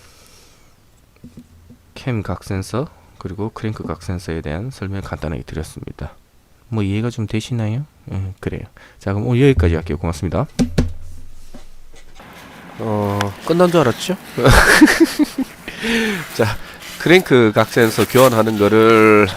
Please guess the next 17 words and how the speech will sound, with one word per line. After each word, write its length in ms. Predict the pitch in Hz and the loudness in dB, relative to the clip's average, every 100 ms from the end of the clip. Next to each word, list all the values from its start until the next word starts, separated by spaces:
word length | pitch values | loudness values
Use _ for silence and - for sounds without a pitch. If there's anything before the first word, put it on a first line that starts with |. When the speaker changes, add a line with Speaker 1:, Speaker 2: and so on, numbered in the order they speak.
| - | -6
Speaker 2:
어, 400 | 104 101 98 98 - | 0 0 0 -4 -4
보여드리려고 560 | 110 120 143 151 123 | -2 0 2 4 4
찍었는데 720 | 104 180 156 107 90 104 107 87 _ _ _ _ - - - - - _ _ _ | 2 0 0 -2 -4 -4 -4 -8 _ _ _ _ -20 -20 -20 -20 -20 _ _ _
위치상 580 | 120 - 147 101 101 131 | -10 -8 -2 0 0 -4
카메라가 440 | - 147 160 156 104 | -6 -4 -2 -2 -4
들어가지 380 | - 104 110 82 | -4 -4 -4 -6
않습니다. 640 | 82 - 95 90 73 - _ _ _ - | -10 -12 -10 -10 -10 -14 _ _ _ -14
그래서 640 | 95 95 95 92 92 - - _ | -8 -6 -4 -4 -4 -8 -14 _
뭐 200 | - 92 | -14 -8
안 180 | 95 98 | -6 -4
보여드리려다가 1200 | 113 131 123 127 127 117 104 95 95 120 143 151 _ _ _ _ | 0 0 0 -2 -2 -2 -2 -2 -2 -2 -2 -4 _ _ _ _
그냥 140 | - 92 | -8 -6
요렇게 300 | 107 - 95 | -6 -6 -6
한다는 840 | 113 123 113 101 113 - - 98 | -6 -4 -4 -4 -6 -12 -14 -10
걸 180 | 90 82 | -8 -8
보여드리기 480 | - 90 95 98 90 | -6 -6 -6 -8 -6
위해서 420 | 80 - 107 | -8 -8 -10